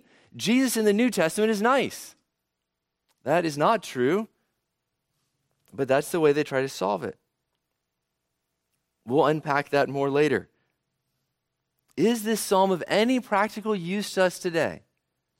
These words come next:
Or is this just an ancient artifact for the old Jews? I think we tend to fall off one of two slopes.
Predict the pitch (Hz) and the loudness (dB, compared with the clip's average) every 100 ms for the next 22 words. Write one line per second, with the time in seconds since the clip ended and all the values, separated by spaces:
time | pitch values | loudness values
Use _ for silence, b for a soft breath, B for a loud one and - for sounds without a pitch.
0 | _ - 143 202 196 190 185 - 175 156 | _ -6 0 0 0 -2 -2 -2 -4 -2
1 | 170 180 139 151 156 123 95 65 _ _ | -4 -4 0 0 0 -2 -4 -6 _ _
2 | _ _ _ _ - 143 135 135 131 120 | _ _ _ _ -4 0 0 0 -4 -6
3 | 123 120 87 - - _ _ _ _ _ | -4 -4 -4 -10 -20 _ _ _ _ _
4 | _ _ _ _ _ - 185 214 269 247 | _ _ _ _ _ -4 -2 -2 -2 -4
5 | 208 214 214 202 - 175 175 170 160 _ | -4 0 2 0 2 4 6 4 2 _
6 | b b 135 185 240 233 - - 202 202 | b b 0 2 4 4 0 -8 -2 0
7 | 190 180 _ - - - 202 131 - - | 0 -2 _ -14 -8 0 4 2 0 -14
8 | - | -20